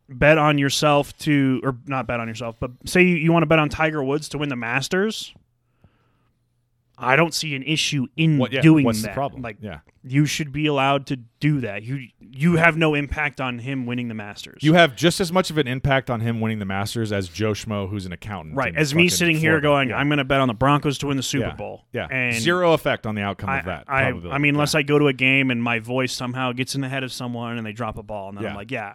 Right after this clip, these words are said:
Speaker 1: that was that five dollars that I set
Speaker 2: <laughs>
Speaker 1: back in April
Speaker 2: Yeah.
Speaker 1: causing you to drop that ball."
Speaker 2: Yeah.
Speaker 1: So I don't think you should, you know, <sighs> dude, this whole suspension, like,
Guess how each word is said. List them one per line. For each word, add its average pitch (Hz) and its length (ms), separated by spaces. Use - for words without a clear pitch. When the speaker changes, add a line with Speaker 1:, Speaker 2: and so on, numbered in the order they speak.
Speaker 1:
that 160 140
was 175 120
that 165 160
five 170 300
dollars 170 400
that 139 100
I 135 80
set 135 400
Speaker 2:
<laughs> - 460
Speaker 1:
back 147 260
in 135 160
April 151 720
Speaker 2:
Yeah. 101 240
Speaker 1:
causing 151 360
you 143 80
to 127 80
drop 120 240
that 98 160
ball." - 220
Speaker 2:
Yeah. 92 180
Speaker 1:
So 170 360
I 160 100
don't 220 120
think 202 160
you 185 60
should, 160 320
you 151 120
know, 113 280
<sighs> - 260
dude, 151 120
this 165 160
whole 208 120
suspension, 147 600
like, 123 240